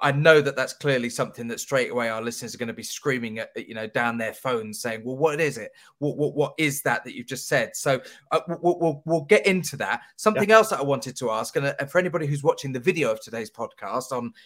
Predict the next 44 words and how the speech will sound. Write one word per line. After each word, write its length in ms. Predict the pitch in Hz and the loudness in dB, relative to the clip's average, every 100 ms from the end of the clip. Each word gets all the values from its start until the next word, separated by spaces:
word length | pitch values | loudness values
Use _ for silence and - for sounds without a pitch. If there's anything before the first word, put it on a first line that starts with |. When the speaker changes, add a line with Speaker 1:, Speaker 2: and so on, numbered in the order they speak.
| - | -6
Speaker 1:
event 240 | 131 139 | -2 -2
industry 300 | 127 123 139 | -4 -8 -6
news 200 | 127 120 | -6 -6
dot 220 | - - | -8 -4
com, 320 | - 135 110 - - _ | 2 2 0 -12 -20 _
um, 260 | 139 135 - | 2 4 4
after 280 | 165 170 160 | 6 6 6
your 80 | 156 | 4
name, 220 | 139 131 | 4 2
it 80 | 151 | -2
says 260 | - 143 - | -2 -2 0
C 320 | 185 170 - | 0 0 -4
E 240 | 170 160 | -6 -6
D. 540 | 147 202 190 127 104 - _ _ _ _ | -2 4 4 4 -4 -16 _ _ _ _
Maybe 460 | 165 180 190 170 165 | 4 6 6 2 -2
not 380 | 165 180 170 - | 2 4 4 0
a 60 | |
job 320 | 143 180 147 | 2 2 2
title, 640 | - 156 156 147 165 156 147 | 0 0 0 4 4 4 -2
you 80 | 139 | -4
know, 140 | 135 | -2
that 160 | 143 120 | -2 -6
the 80 | 135 | -8
people 340 | 156 143 143 | -8 -2 -2
are 60 | 127 | -2
familiar 340 | 143 143 143 | -2 -2 0
with. 220 | 143 143 | 0 -2
Tell 180 | - 170 | 0 0
us 140 | 151 | 2
a 20 | 156 | -2
little 140 | 143 | 0
bit 160 | 156 135 | -2 -2
what 140 | 151 | -2
that 160 | 147 - - _ | -2 -4 -12 _
actually 240 | 151 147 143 | -6 -4 -4
stands 460 | - 165 151 143 | 2 4 4 -2
for 320 | - 131 117 113 | -2 0 0 -4
and, 100 | 117 | -6
and 120 | 123 | -6
how 280 | 127 - 139 | -6 -4 -4
it 80 | 131 | -2
came 160 | 135 123 | -4 -6
to 100 | 113 | -4
be. 260 | 135 104 | -4 -6